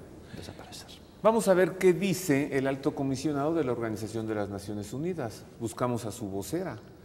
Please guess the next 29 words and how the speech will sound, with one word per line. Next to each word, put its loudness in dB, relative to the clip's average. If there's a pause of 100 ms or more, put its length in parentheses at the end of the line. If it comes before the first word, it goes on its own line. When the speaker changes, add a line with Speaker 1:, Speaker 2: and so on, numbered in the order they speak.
(260)
Speaker 2:
para 0
conocer 2
la 2
situación 0
de 4
los 0
desplazados, -2 (120)
de 0
quienes -2
han 0
tenido -2
que -6
dejar -2
sus -8
hogares, -4
sus -8
territorios, -4
sus -12
casas, -6
sus -10
trabajos, -4
sus -10
familias, 2 (640)
desplazarse 2 (160)
y 4
vivir 0
en -2
una -4
situación -6